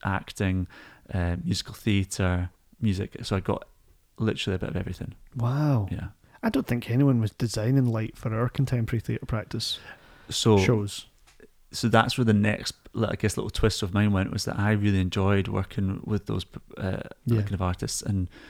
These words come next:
Speaker 1: um, ended up doing lots of stuff at the Arches,
Speaker 2: Ah,
Speaker 1: which,
Speaker 2: cool.
Speaker 1: which spanned across both that lighting design aspect that I'd studied first and foremost, but also production management.
Speaker 2: Oh,
Speaker 1: And I
Speaker 2: right.
Speaker 1: ended up kind of being there, um,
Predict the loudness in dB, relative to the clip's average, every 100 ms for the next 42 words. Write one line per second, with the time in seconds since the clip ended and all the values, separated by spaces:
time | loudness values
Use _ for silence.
0 | -20 -20 -6 0 0 0 0 0 2 -2
1 | -6 -6 0 2 0 -4 -8 -8 -8 -6
2 | -2 -2 -2 -6 -8 -8 -12 -20 -10 0
3 | 2 2 0 -4 2 2 2 -4 -6 0
4 | 2 2 0 -2 0 -2 -2 0 0 -2
5 | -8 -20 _ -2 -2 0 0 2 2 2
6 | 2 0 0 -2 -4 -4 -8 -8 -8 -8
7 | -6 -4 -2 -4 -8 _ -6 -4 -2 2
8 | 2 0 -4 -6 -6 -6 -6 -6 -4 0
9 | 2 2 0 -4 -8 _ -14 0 2 6
10 | 8 8 6 4 -2 -8 -20 -20 -18 -6
11 | 0 2 4 6 6 6 6 4 0 -8
12 | -20 -20 -20 -20 -4 0 2 2 0 -4